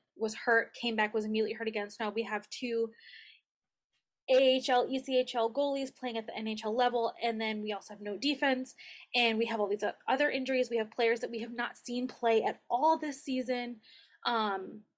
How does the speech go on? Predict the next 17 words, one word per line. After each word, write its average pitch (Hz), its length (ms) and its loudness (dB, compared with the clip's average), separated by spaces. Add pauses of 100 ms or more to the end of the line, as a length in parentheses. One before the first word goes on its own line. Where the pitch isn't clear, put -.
(120)
we 233 220 -4
don't 254 240 4
have 226 220 0
leadership. 233 760 2 (140)
It's - 280 0
just, 240 440 -4
and 254 180 -2
then, 247 380 -2 (120)
like, 240 280 0
there's, 254 260 2 (300)
there's 262 260 -2
no 240 480 0 (580)
active 233 840 4 (580)
change 247 640 0
or 247 240 2
active, 233 400 2 (180)
um, 208 420 -2